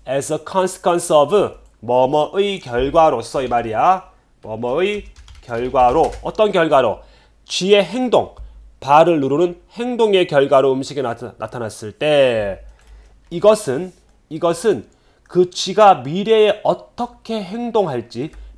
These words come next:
미래 행동에 영향을 줄까 안 줄까? 당연히 주겠지. 당연히 미래에도 뭘 먹으려면 이걸 누르겠지. 그렇죠? 자, 요렇게 되어 있는 거야. 마지막 문장이 왜 아이엔지가 붙어서 분사 구문 비교했을 때 compare A with B,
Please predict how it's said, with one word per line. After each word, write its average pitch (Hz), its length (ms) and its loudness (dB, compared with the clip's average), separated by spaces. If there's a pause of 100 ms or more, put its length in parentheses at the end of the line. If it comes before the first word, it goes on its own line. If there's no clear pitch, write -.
미래 170 280 0
행동에 160 480 -4
영향을 160 320 0
줄까 208 240 2
안 135 100 4
줄까? 127 340 -4 (300)
당연히 240 340 -4
주겠지. 233 680 -4 (180)
당연히 202 300 0
미래에도 202 680 2
뭘 185 180 4
먹으려면 190 600 4 (140)
이걸 175 240 -2
누르겠지. 127 840 -4 (720)
그렇죠? 208 480 -2 (580)
자, 131 460 6
요렇게 190 240 0
되어 170 140 2
있는 139 200 -4
거야. 123 180 2
마지막 160 320 -2
문장이 160 280 -4
왜 156 80 0
아이엔지가 156 440 2
붙어서 156 580 -2
분사 135 460 -4
구문 131 520 -4
비교했을 127 540 -6
때 180 460 -4 (200)
compare 151 520 -4
A 143 140 -4
with 123 220 -8
B, 104 220 -12